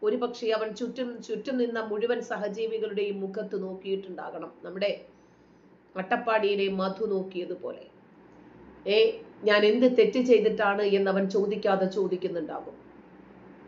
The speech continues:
അവനെ തുണി ഉരിഞ്ഞു നിർത്തിയപ്പോൾ നിങ്ങൾക്ക് കിട്ടിയ സുഖത്തെക്കുറിച്ച്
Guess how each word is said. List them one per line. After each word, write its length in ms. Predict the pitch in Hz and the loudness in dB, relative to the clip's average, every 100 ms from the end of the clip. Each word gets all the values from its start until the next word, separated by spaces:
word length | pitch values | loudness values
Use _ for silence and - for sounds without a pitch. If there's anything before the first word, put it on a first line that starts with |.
| - | -8
അവനെ 420 | 165 185 190 190 - | 0 4 4 4 2
തുണി 220 | 190 220 | 4 4
ഉരിഞ്ഞു 300 | 220 202 190 | 6 6 6
നിർത്തിയപ്പോൾ 600 | 190 185 208 202 202 190 | 4 2 4 2 6 4
നിങ്ങൾക്ക് 500 | 185 196 214 208 196 | 4 4 4 4 4
കിട്ടിയ 260 | 196 196 190 | 4 6 6
സുഖത്തെക്കുറിച്ച് 1080 | 196 190 190 226 226 214 214 190 202 160 | 6 2 0 4 6 6 2 0 2 2